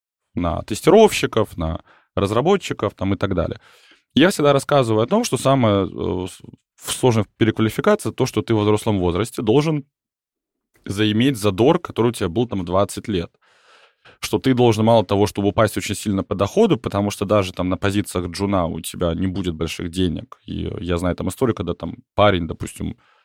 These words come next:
уходил с очень хорошей зарплаты на минимальную зарплату аналитика. Тебе нужно иметь очень большую подушку финансовую для того, чтобы пережить это сложное время, а ты уже взрослый человек, у тебя, скорее всего, есть семья, есть потребности, там, ипотека, кредиты, всё что угодно.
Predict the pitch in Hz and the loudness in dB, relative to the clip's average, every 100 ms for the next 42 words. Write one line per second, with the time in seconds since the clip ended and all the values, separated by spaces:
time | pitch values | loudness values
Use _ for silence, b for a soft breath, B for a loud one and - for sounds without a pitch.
0 | _ _ 98 110 95 98 - 104 - 95 | _ _ -2 0 2 0 0 -2 0 0
1 | 95 - 90 - 117 - - 90 85 82 | 0 -2 -6 0 2 2 -2 -4 -2 -4
2 | 85 101 98 101 104 90 - 90 - 87 | -4 -2 0 0 -2 -6 -4 -4 -2 -6
3 | 90 87 82 - - 80 95 98 98 101 | -4 -6 -8 -14 -14 -6 -4 -2 -2 -2
4 | 95 92 95 98 - 101 90 101 101 170 | -2 -4 -2 -4 -2 -4 0 -2 0 -2
5 | - - - 92 87 - 87 87 87 87 | -6 -8 -2 0 -2 -4 -6 -4 -4 -6
6 | 82 - 95 90 90 - 82 92 85 87 | -4 -2 -2 -2 -4 -8 -4 -4 -2 0
7 | 131 170 90 113 98 92 101 - - 92 | 2 2 0 0 -2 0 0 -2 -2 -2
8 | 85 - 85 95 98 87 87 - 147 90 | -2 -6 -4 -2 -2 -4 -6 -2 0 2
9 | 82 90 b b b b 101 101 123 117 | 0 -2 b b b b -2 0 0 0
10 | 95 104 - 87 90 110 - 101 - 87 | 0 -2 -4 -4 -2 -2 -2 -4 -4 -4
11 | 110 120 - - - 107 101 - 87 | -2 -4 -8 -10 -4 0 0 -2 -6